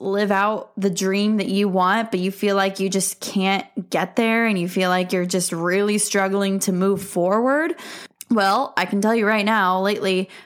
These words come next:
I personally have been feeling this. And the reason I'm feeling this is because I just came off of a season of rest.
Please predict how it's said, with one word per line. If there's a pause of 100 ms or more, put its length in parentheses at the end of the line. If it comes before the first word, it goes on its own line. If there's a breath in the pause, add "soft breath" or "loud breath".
(160 loud breath)
I
personally
have
been
feeling
this. (320 loud breath)
And
the
reason
I'm
feeling
this
is (100)
because
I
just
came
off
of
a
season
of
rest.